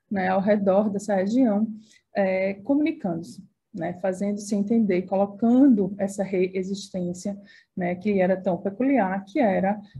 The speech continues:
a questão da violência racial e da violência epistêmica que esses grupos sofreram.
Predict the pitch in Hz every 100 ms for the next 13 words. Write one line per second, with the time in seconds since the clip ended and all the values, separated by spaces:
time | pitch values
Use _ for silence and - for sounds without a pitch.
0 | - 208 233 - 196 185 190 190 220 214
1 | 180 175 175 196 190 185 - 190 165 170
2 | 180 190 196 190 165 196 196 - 185 170
3 | 175 180 196 - 196 196 202 185 180 185
4 | 208 240 233 185 165 170